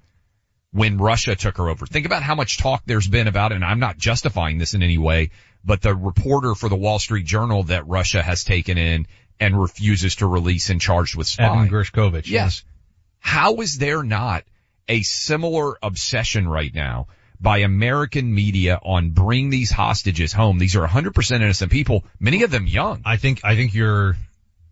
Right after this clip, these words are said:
Speaker 2: leading into something here that is, is very important 'cause it also goes to a lot of the mentality around how the media discusses this. It's, it's very hard for,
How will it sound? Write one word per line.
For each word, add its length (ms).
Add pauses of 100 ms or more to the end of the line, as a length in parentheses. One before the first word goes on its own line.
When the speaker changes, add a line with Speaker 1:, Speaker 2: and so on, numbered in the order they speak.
(140)
Speaker 2:
leading 380
into 240
something 420
here 400
that 380
is, 320
is 180
very 440
important 480
'cause 140
it 80
also 320
goes 440
to 160
a 20
lot 160
of 60
the 80
mentality 720 (380)
around 300
how 160
the 80
media 300
discusses 600
this. 320 (760)
It's, 320
it's 200
very 440
hard 680
for, 720